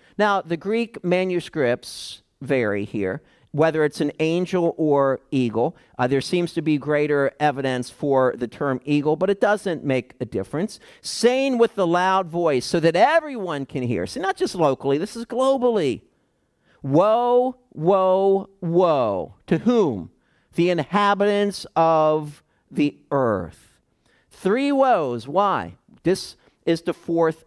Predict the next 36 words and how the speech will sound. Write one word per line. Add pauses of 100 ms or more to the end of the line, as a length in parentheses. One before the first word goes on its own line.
judgment
of
how
many
with
the
trumpets? (100)
Seven. (200)
So
there
are
three
more
to
come. (240)
It's (100)
only (140)
going
to
get
worse.
So
you
have
one
woe, (280)
number
five, (160)
second
woe, (180)
number
six,
third
woe, (220)
number (260)
seven.